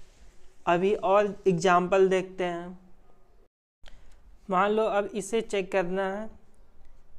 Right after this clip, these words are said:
थर्टी फ़ाइव बाई फिफ्टी टर्मिनेटिंग है कि नहीं, तो सबसे पहले इसको सिंप्लीफाई करेंगे। फ़ाइव से कैंसिल होगा, फ़ाइव सेवन जा थर्टी फ़ाइव,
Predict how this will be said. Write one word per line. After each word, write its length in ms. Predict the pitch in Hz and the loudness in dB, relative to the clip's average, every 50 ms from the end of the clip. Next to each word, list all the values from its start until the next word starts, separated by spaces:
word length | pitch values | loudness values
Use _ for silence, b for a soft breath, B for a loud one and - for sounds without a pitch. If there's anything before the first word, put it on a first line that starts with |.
| - - - - - - - - - _ - - - - | -14 -14 -16 -18 -20 -20 -20 -20 -20 _ -20 -20 -12 -4
थर्टी 320 | - 165 170 214 214 202 190 | -2 0 0 0 -2 -6 -6
फ़ाइव 400 | - - 180 175 190 208 196 180 | 0 2 4 4 4 4 0 -2
बाई 300 | 175 170 165 165 175 185 214 - - - - - - - - - - - - - | 0 2 2 2 2 0 -4 -8 -12 -18 -20 -20 -20 -20 -20 -20 -20 -20 -12 -8
फिफ्टी 380 | - 151 143 147 - - 135 120 123 131 - - b b b b b b b b - - | -6 -6 -6 -8 -8 -10 -10 -10 -10 -12 -18 -20 b b b b b b b b -2 2
टर्मिनेटिंग 680 | 170 170 170 175 175 175 175 180 180 180 196 208 202 | 2 2 2 2 0 0 0 0 0 0 -2 -4 -4
है 260 | 170 156 160 165 165 160 | -4 -4 -2 -2 -2 -2
कि 140 | 165 160 143 | -4 -6 -6
नहीं, 340 | 135 131 127 127 127 135 151 | -6 -6 -8 -10 -12 -14 -12
तो 120 | - 160 | -12 -12
सबसे 400 | 156 - 170 175 - - - 208 202 | -8 -6 -6 -6 -4 -4 -6 -4 -2
पहले 360 | - 202 196 196 196 190 190 | 0 0 2 2 4 4 2
इसको 220 | 190 190 - 196 | 2 0 -2 -6
सिंप्लीफाई 640 | 190 - 185 180 160 170 175 170 - - 160 160 170 | -4 -4 -6 -4 -4 -4 -4 -4 -2 -2 0 0 0
करेंगे। 440 | 165 175 170 165 165 160 160 165 170 | -2 -4 -4 -4 -6 -6 -8 -8 -10
फ़ाइव 280 | - - 165 160 165 170 | -6 -2 0 0 0 0
से 160 | 170 - 175 | -4 -10 -8
कैंसिल 440 | - 170 165 160 156 - 180 170 165 | -6 -6 -6 -6 -6 -4 -2 0 0
होगा, 240 | 165 165 165 165 170 | 0 -2 -2 -4 -6
फ़ाइव 320 | - - - 160 165 180 180 | -6 -4 -2 -2 -2 -2 -4
सेवन 360 | - - 190 180 185 185 185 | -6 -6 -4 -4 -4 -4 -4
जा 140 | 196 208 226 196 - - | -6 -6 -8 -10 -10 -8
थर्टी 240 | 147 143 147 160 156 | -8 -6 -6 -6 -8
फ़ाइव, 380 | 151 - 156 143 143 151 151 | -6 -6 -4 -4 -4 -6 -8